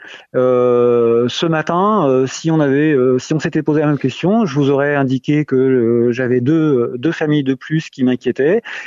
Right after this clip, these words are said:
Et, et depuis, on a réussi à raccrocher ces familles, à comprendre ce qui posait problème. Et notamment pour une des deux familles, on va mettre à, à disposition un, un ordinateur, puisque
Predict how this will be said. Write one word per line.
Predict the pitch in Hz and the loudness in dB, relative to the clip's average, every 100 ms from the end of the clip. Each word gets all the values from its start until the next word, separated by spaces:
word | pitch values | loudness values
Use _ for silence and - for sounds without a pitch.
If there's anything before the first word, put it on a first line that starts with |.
| - - | -10 -2
Et, | 131 131 135 | 2 2 2
et | 135 | 0
depuis, | 123 120 - 185 | -2 -4 -2 0
on | 165 | 0
a | 131 | -2
réussi | 135 131 - 147 | -2 -6 -4 -4
à | |
raccrocher | 131 131 131 - | -4 -6 -6 -6
ces | 143 135 | -6 -6
familles, | - 123 131 175 196 - - - | -2 0 0 0 0 -4 -10 -12
à | - | -10
comprendre | 131 139 - 151 | -6 -6 -4 -4
ce | 147 | -4
qui | - | -8
posait | 135 135 131 | -4 0 0
problème. | 123 - 117 139 196 120 120 - - - | -2 -4 0 0 0 -2 -6 -16 -20 -4
Et | 117 120 | 0 2
notamment | 120 135 151 143 175 | 2 0 0 0 -2
pour | 143 135 | -2 0
une | 131 | 0
des | 131 | 0
deux | 131 | 0
familles, | 127 120 135 175 | -2 -2 0 0
on | 143 117 | 0 0
va | 123 | -2
mettre | 113 135 147 135 | -2 -4 -4 -6
à, | 123 120 123 | -4 -4 -2
à | 139 | -2
disposition | 131 127 - 127 131 - 151 135 | -4 -4 -4 -4 -4 -2 0 0
un, | 123 120 120 | 0 -2 -2
un | 131 | -2
ordinateur, | 135 123 131 131 180 | -2 0 -2 0 -4
puisque | 185 - | -6 -4